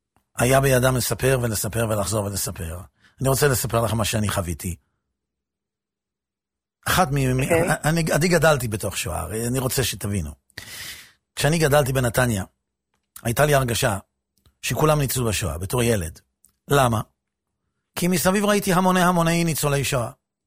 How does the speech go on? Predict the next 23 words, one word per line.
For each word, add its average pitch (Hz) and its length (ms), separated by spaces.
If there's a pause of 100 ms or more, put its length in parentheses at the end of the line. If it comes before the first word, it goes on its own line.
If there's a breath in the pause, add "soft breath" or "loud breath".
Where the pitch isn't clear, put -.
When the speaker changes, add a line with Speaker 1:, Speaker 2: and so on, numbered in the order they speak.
(280)
Speaker 1:
בבית 190 220
הכנסת 202 280
היו 196 300 (380)
עשרות 196 300
אחוזים 170 360
יהודים 151 420 (200)
שיצאו 143 720
את 135 100
השואה, 127 340
ובבית 160 460
גם 143 200
כן. 139 160 (920 loud breath)
ולא 151 180 (2250)
ראיתי 151 220
אף 143 80
אחד 160 120
שלא 156 200
ניצל. 175 300 (840)
לכן 123 180
ההרגשה 147 320
הייתה 151 180
שכולם 165 380
ניצלו. 190 400